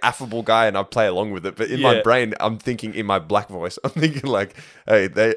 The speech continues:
Speaker 1: ain't no thick shorties around here." <laughs> You know,
Speaker 2: Yeah.
Speaker 1: I gotta get out of here. <laughs>
Speaker 2: Dude, podca-, podcasts, I think the start of podcasts, I think it's probably cooled off a lot now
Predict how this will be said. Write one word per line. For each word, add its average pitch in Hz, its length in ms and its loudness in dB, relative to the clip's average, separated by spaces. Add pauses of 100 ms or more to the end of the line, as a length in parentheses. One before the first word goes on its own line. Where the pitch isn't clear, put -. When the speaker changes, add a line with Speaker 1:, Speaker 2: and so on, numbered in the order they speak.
Speaker 1:
ain't 120 140 0
no 113 100 2
thick 113 200 -4
shorties 107 340 0
around 92 200 -2
here." 95 160 -4
<laughs> - 40 -12
You 147 100 -2
know, 180 140 4
Speaker 2:
Yeah. 165 240 0
Speaker 1:
I 135 60 4
gotta 131 180 2
get 107 160 -2
out - 200 0
of - 60 -20 (220)
here. 359 100 2 (880)
<laughs> - 40 -20 (800)
Speaker 2:
Dude, 139 180 -4
podca-, 156 500 -2
podcasts, - 640 -8
I 131 60 -2
think 131 240 -6
the 131 80 -8
start 120 300 -2
of 117 100 -10
podcasts, - 560 -10
I - 40 -2
think 190 120 -4
it's 339 80 -8
probably 226 160 2
cooled 143 240 -4
off 117 160 0
a - 20 -4
lot 110 220 0
now 104 300 -4